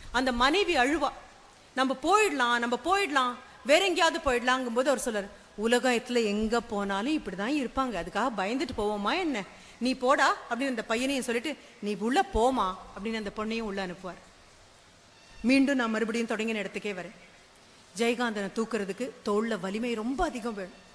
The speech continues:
அந்த நபர் கொண்டாடப்பட வேண்டிய நபர், நம்ம எல்லாராலும் மீண்டும் மீண்டும் வாசிக்கப்பட வேண்டிய நபர், வகுப்பறைக்குள்ள வர வேண்டிய நபர்,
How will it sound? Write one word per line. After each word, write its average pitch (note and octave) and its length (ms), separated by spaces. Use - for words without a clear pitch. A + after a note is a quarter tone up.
அந்த A#3 220
நபர் A3+ 300
கொண்டாடப்பட C#4 500
வேண்டிய A3 260
நபர், G3 440
நம்ம C4 140
எல்லாராலும் D4 640
மீண்டும் D#4+ 320
மீண்டும் D4 300
வாசிக்கப்பட C#4 500
வேண்டிய A#3+ 240
நபர், G3 220
வகுப்பறைக்குள்ள B3 920
வர A#3+ 240
வேண்டிய B3+ 340
நபர், F#3+ 260